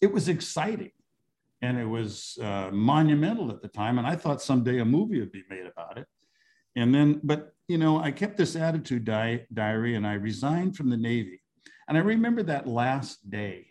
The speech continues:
in the Navy. Where I went to the officers' club with a couple of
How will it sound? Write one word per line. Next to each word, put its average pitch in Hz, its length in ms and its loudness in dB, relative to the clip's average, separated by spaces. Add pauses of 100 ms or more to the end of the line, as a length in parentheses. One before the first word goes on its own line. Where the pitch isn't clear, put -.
(720)
in 113 120 0
the 110 80 2
Navy. 101 380 -4 (800)
Where 117 560 2
I 117 100 -2
went 160 340 0
to 135 300 2
the 107 340 -2
officers' 127 580 -2
club 117 440 0
with 101 200 -4
a 95 80 -8
couple 131 360 -4
of 101 200 -4